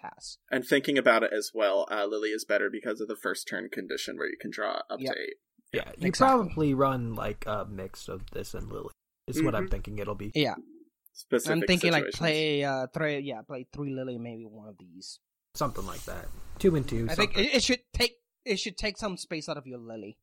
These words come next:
Speaker 1: <laughs> if
Speaker 3: Yeah.
Speaker 1: anything. S-, so let's go ahead and review this. Uh, Scrum, what do you give this card?
Speaker 2: I give it an effective.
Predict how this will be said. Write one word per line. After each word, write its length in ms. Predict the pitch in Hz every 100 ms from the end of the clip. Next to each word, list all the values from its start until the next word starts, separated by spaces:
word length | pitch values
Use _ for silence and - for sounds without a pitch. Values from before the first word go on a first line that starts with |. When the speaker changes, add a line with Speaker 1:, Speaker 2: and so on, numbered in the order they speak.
| _
Speaker 1:
<laughs> 200 | _ _
if 100 | 202 -
Speaker 3:
Yeah. 160 | -
Speaker 1:
anything. 320 | 147 127 - - _ _ _
S-, 220 | - - _ 214 _ - 185
so 160 | 202
let's 180 | 190 190
go 100 | 208
ahead 100 | 202
and 100 | 196
review 300 | 170 170 247
this. 300 | 262 269 - 196
Uh, 160 | 175
Scrum, 340 | - 202 196 160
what 80 |
do 60 | 160
you 100 | 156
give 180 | 151 135
this 160 | 139
card? 220 | - 123 117 _ _ _ -
Speaker 2:
I 80 |
give 140 | 156 156
it 80 | 113
an 100 | 104
effective. 440 | - - - 67